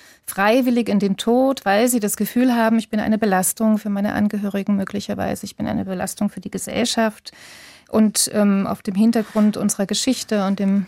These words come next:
Nationalsozialismus, wo unwertes Leben vernichtet wurde, finde ich, müssten wir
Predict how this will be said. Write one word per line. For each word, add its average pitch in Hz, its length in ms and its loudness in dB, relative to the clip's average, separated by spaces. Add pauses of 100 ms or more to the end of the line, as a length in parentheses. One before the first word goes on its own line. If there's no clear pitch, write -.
Nationalsozialismus, 208 1200 0
wo 190 160 -2
unwertes 214 640 2
Leben 220 520 4
vernichtet 214 500 -2
wurde, 208 380 2 (320)
finde 220 180 2
ich, 220 80 0
müssten 240 380 0
wir 240 340 2